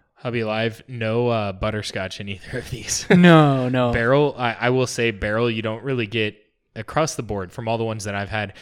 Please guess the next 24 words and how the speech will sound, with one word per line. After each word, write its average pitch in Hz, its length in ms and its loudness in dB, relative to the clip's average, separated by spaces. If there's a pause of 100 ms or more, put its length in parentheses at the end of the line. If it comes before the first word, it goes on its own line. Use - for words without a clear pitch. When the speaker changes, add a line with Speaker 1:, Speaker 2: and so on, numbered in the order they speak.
(160)
Speaker 1:
you 107 80 -10
don't 139 120 0
get 208 140 0
a 151 60 0
ton - 480 -6
of 104 400 -6 (680)
bourbon 127 420 2
flavors, 92 600 -8
traditional 110 540 -4
bourbon 95 400 -6
flavors. 131 480 -4
Speaker 2:
Right. 117 300 -6
They're, 131 300 -4
they're 135 240 -2
all, 135 280 0
they're 139 260 -4
doing 135 320 -4
something 120 240 -4
Speaker 1:
Aged 123 220 -4
Speaker 2:
different 123 300 0
with 101 80 -4
it. - 20 -2
Speaker 1:
secondarily. 104 380 -4
Speaker 2:
Yeah. 110 260 -6